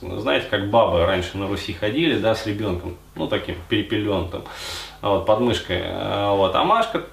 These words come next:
она без сиськи крепкого, значит, не появлялась, вот, да, такой пятилитровый баллон с пивасом, а, вот, а, то есть вот такие были у Васи подружки. А, вот. А сейчас, да, по прошествии там полутора-двух лет, мы можем наблюдать, что у Васи, э,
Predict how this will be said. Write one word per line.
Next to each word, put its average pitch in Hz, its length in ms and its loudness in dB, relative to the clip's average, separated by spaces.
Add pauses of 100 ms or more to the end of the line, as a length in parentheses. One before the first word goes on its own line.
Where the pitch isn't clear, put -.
(220)
она 156 340 0
без 123 380 0
сиськи - 420 -4
крепкого, 123 580 0
значит, 95 340 -2
не 104 80 -4
появлялась, 104 680 2
вот, 85 140 -10 (100)
да, 82 320 0
такой 95 240 -2
пятилитровый 120 680 0
баллон 101 460 2 (140)
с - 100 -12
пивасом, 101 500 -2 (640)
а, 113 420 4
вот, 107 300 4
а, 107 920 2
то 120 60 0
есть 107 140 0
вот 180 120 2
такие 147 320 0
были 131 220 2
у 117 100 2
Васи 127 300 2
подружки. 113 580 -2 (460)
А, 123 280 6
вот. 127 260 2
А 143 60 4
сейчас, 262 640 0
да, 185 240 4
по 147 120 0
прошествии 131 560 0
там 113 180 -2
полутора-двух 113 640 -2
лет, 101 200 -2
мы 196 160 0
можем 147 300 2
наблюдать, 120 440 2
что - 180 -4
у 107 360 0
Васи, 139 420 2
э, 95 280 0